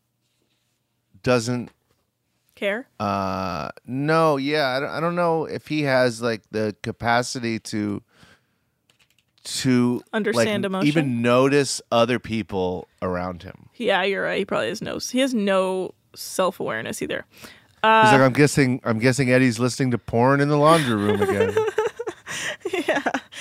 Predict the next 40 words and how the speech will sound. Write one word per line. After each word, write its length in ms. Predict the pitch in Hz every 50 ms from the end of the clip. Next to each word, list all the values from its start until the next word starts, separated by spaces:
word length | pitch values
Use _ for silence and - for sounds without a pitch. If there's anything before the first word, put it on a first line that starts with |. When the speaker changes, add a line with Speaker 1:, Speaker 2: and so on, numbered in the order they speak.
| - - - - - -
Speaker 2:
So 180 | - - 294 -
Eddie 240 | - 277 294 349 359
says 240 | - - 320 311
he 100 | - 302
knows 260 | 277 269 262 262 285 277
it's 160 | 262 247 -
wrong 300 | 226 226 208 214 226 247
to 100 | - 240
hook 160 | 233 220 -
up 140 | 226 220 202 -
with 140 | 214 -
Rocky, 420 | - 190 190 190 190 - - 208 208
but 200 | 196 208 - -
she 140 | - - 220
has 120 | 214 208
a 60 | 202
nice 340 | 190 185 185 202 202 - -
ass, 300 | - - - - - -
so 280 | - - - - - -
whatever. 540 | - 82 - - - - - - - - - _ _ _ _ _ _ _ _ _ _ _ _ _ _ _ _ _ _ _ _ _ _ _ _ _ _ -
Um, 300 | - 214 214 220 214 208
Speaker 1:
That's 240 | 143 151 - - -
all 400 | - 143 127 131 131 135 139 143
you 140 | 135 135 131
like 260 | 127 123 123 131 -
about 260 | 151 143 147 147 147
her? 100 | 147 147
Gee, 520 | 135 - - - 110 101 90 87 82 82 80 78 80 82 85
boy, 580 | 85 87 85 85 82 80 80 82 82 82 82 78 78 85
but 220 | 85 90 90 90 85
if 240 | 85 80 - - -
I 40 | 349
Speaker 2:
No, 180 | 359 285 220 -
Speaker 1:
had 100 | 82 80
a 20 | 82 82 85 87 - 302
Speaker 2:
it's 180 | 349 - -
Speaker 1:
woman. 100 | - -
Speaker 2:
clear 260 | - 381 392 427 466
that 200 | 480 508 440 294
Rocky's 520 | 247 254 247 247 269 285 - 359 339 294